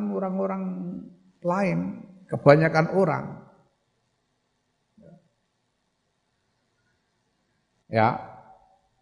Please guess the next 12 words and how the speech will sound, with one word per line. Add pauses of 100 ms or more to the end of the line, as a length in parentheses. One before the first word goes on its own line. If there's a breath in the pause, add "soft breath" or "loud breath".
(600)
Nah, (320)
mukhalafahnya
kalau
ingin
mendapat
perlakuan
khusus
dari
Allah,
ya
kamu
harus